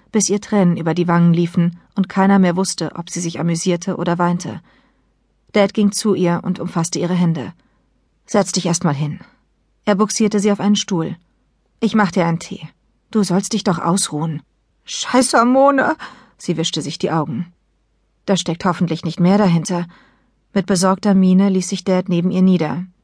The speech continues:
„Geht es dir wirklich gut?“ „Jetzt mach keinen Aufstand.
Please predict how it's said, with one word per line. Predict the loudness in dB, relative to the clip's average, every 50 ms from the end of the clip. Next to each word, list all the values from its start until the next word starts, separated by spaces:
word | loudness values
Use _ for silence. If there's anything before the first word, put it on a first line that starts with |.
| _ _ _ _ _ _ _
„Geht | _ -16 -10 -8
es | -6 -4
dir | -2 -2 -2 0
wirklich | -2 -2 -2 -2 -4 -4 -4
gut?“ | -6 -8 -8 -8 -10 -14 -20 _ _ _ _ _ _ _ _ _ _ -20 -20 -20 -20 -20 -16 _ 2
„Jetzt | 2 2 2 2 0
mach | 0 0 2
keinen | 2 2 2 4
Aufstand. | 4 4 4 4 2 -2 -4 -4 -6 -6 -8 -8 -10